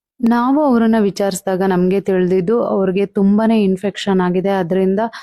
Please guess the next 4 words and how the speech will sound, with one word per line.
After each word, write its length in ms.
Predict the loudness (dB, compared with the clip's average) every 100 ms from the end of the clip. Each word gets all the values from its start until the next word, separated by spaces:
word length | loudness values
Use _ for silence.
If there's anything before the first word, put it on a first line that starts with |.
| -20 -6
ಅವ್ರ 200 | -2 -2 0
ದೇಹಕ್ಕೆ 560 | 0 2 2 0 -2 -4
ಸಿಗ್ಬೇಕಾದಂತಹ 1080 | -2 -4 -2 -4 -2 -4 0 0 0 -4
ಪ್ರೋಟೀನ್ 680 | -4 -2 0 0 0 0 0